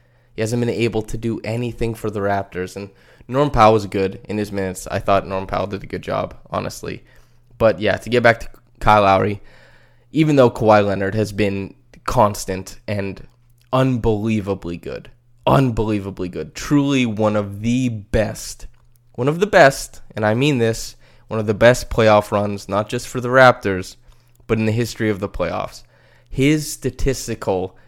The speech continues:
dominance is, it's almost unprecedented. If Kevin Durant wasn't doing this in the West, Kawhi Leonard would be getting, garnering some serious, like, twenty-four hours a day. People would be having the conversation of,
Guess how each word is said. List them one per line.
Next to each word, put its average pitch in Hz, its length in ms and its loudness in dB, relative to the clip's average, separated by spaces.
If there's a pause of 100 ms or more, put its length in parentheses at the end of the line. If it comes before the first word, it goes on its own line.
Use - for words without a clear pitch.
(140)
dominance 98 640 0 (320)
is, 135 520 -4 (180)
it's 135 160 -4
almost 135 340 -2
unprecedented. 101 920 -4 (440)
If 139 260 2 (460)
Kevin 165 280 6
Durant 117 380 4
wasn't 107 400 0
doing 110 280 -2
this 104 220 -4
in 107 80 -2
the 101 80 0
West, 104 520 -2 (840)
Kawhi 127 280 8
Leonard 107 280 4
would 104 120 -6
be 98 80 -6
getting, 98 440 -4 (400)
garnering 110 480 4
some 110 240 -6
serious, 127 760 0
like, - 320 -6 (300)
twenty-four 135 540 4
hours 101 300 0
a 107 40 -2
day. 98 380 0
People 113 320 -4
would 104 100 -2
be 101 120 -4
having 101 240 -2
the 101 120 -10
conversation 98 640 -4
of, 95 300 -6